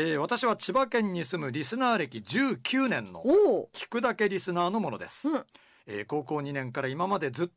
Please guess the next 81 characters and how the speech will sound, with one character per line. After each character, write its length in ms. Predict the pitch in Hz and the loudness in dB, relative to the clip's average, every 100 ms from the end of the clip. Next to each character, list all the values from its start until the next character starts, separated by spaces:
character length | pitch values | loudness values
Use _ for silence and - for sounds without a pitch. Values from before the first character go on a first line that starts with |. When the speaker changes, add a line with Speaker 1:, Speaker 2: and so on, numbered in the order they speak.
| - | 0
Speaker 1:
と 180 | 262 | 2
千 180 | - - | 2 0
葉 120 | 214 | 0
で 200 | 196 220 220 _ - | 2 0 -2 _ -8
雑 240 | 139 - | -6 -2
音 120 | 151 | -2
混 120 | 143 | -2
じ 80 | 131 | -2
り 60 | 202 | -2
の 120 | 240 | -2
電 200 | 160 165 | 0 -2
波 120 | 143 | -2
で 100 | 220 | -2
聞 140 | 208 117 | -2 -6
い 60 | |
て 80 | 104 | -10
い 100 | 92 | -12
ま 140 | 85 - | -12 -14
す。 160 | - | -14
Speaker 2:
あ 20 | |
り 80 | 135 | -16
が 300 | 135 131 262 | -18 -12 -12
と 40 | - | -12
う。 0 | _ | _
Speaker 1:
え 160 | 98 90 | -18 -12
ー、 20 | |
今 120 | - | -6
年 300 | 131 185 170 - | -2 -2 -2 -6
三 240 | - 151 | -6 -6
十 220 | 107 92 | -6 -10
六 200 | 87 113 | -8 -6
歳 180 | - 185 | -2 -2
に 80 | 170 | -2
な 140 | 165 | -4
る 140 | 180 - _ - | -4 -4 _ -16
男 280 | - 104 | -14 -14
で 100 | 107 | -16
す。 180 | - - | -10 -4
Speaker 2:
う 140 | 330 269 | -2 -2
ん。 80 | - _ - - _ - | -6 _ -20 -20 _ -14
Speaker 1:
え 120 | 101 | -10
ー、 40 | |
十 200 | 98 214 | -2 0
月 340 | 262 254 - 214 | 0 -2 -2 2
八 220 | 202 202 | 4 4
日 140 | 202 | 2
の 200 | 190 190 - | -2 -2 -2
ラ 100 | 143 | -4
ジ 60 | |
オ 60 | 185 | 0
関 160 | 180 | -2
西 120 | 147 160 | -2 -4
祭 280 | 151 120 | -4 -6
り 20 | 117 | -4
で 160 | 151 - | -4 -4
生 60 | |
ま 120 | 143 254 | 0 0
れ 80 | |
て 100 | 277 | 0
初 240 | 208 190 262 | -2 -4 -4
め 120 | 247 | -4
て 220 | 117 92 _ _ _ - | -4 -8 _ _ _ -4
岩 160 | 143 | -2
崎 180 | 127 110 | -2 -6
さ 100 | 107 | -10
ん 80 | 95 | -10
と 80 | 101 | -10
南 260 | 139 113 | -8 -8
さ 100 | 104 | -8
ん 40 | 92 | -12
を 40 | |
見 120 | 98 | -8
る 100 | 139 | -8
こ 100 | 131 | -8
と 100 | 117 | -10
が 80 | 107 | -14
で 80 | - | -6
き 40 | |
ま 60 | - | -4
し 40 | |
た。 60 | 381 | -4